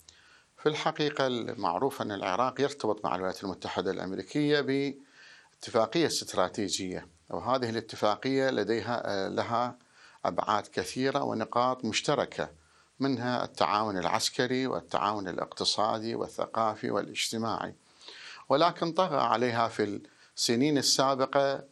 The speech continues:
الجانب العسكري والأمني أكثر بسبب الظرف الذي مر به العراق ومحاربة داعش الإرهابي،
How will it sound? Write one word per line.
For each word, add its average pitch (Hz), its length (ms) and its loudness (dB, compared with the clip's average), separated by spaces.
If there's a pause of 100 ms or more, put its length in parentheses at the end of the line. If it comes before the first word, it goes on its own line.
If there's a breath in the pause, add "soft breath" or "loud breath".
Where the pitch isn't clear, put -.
الجانب 131 580 0
العسكري 110 640 2
والأمني 113 640 0
أكثر 123 420 -2
بسبب 110 440 2
الظرف 123 360 0
الذي 92 280 -2
مر 98 280 -2
به 95 140 -4
العراق 104 580 0 (720 loud breath)
ومحاربة 107 720 2
داعش 95 520 2
الإرهابي، 127 800 2